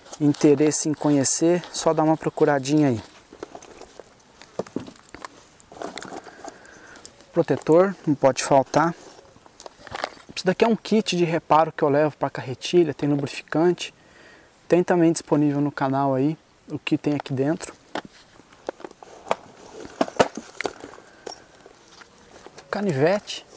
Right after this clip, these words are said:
Líder. Que eu uso bastante, troca bastante. <laughs> Um, um espremedor de limão, mas não é pra fazer caipirinha, é pra quebrar caramujo.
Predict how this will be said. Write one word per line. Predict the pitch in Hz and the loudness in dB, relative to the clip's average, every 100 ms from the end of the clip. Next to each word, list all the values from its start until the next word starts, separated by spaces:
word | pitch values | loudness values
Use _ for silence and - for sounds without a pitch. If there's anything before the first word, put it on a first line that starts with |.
| - - - - - _ _ - _ _ - - - - - - | -20 -20 -20 -20 -20 _ _ -20 _ _ -20 -20 -20 -20 -20 -8
Líder. | 135 175 190 208 - _ - - - - - - - _ - - | 0 0 2 -2 -6 _ -20 -20 -20 -20 -20 -20 -20 _ -20 0
Que | 151 | 2
eu | |
uso | 135 | 2
bastante, | 139 135 - 151 170 - | 4 2 2 2 2 0
troca | - - 139 - | -2 0 0 0
bastante. | 135 - - 170 - - - - - - - - - - - - | 0 0 2 0 -2 -8 -16 -20 -20 -20 -20 -20 -20 -16 -16 -12
<laughs> | - - 254 180 - - - - 139 - | -10 -2 0 0 -6 -14 -16 -8 -8 2
Um, | 214 175 139 - - - - | 2 2 -2 -10 -20 -16 -2
um | 170 185 175 156 - - 240 180 | 2 4 4 4 0 -4 -6 -10
espremedor | - 180 175 160 170 | -2 4 4 6 4
de | 165 | 4
limão, | 160 143 147 175 | 4 4 2 2
mas | 160 151 | 0 2
não | 151 | 0
é | 139 | -2
pra | - | -4
fazer | 147 139 | -2 -2
caipirinha, | 135 139 127 127 160 175 | -2 -2 -2 -2 0 0
é | |
pra | - 143 | -2 -4
quebrar | - 143 139 | -2 0 0
caramujo. | - 135 131 135 185 185 - | 2 0 2 2 2 0 -6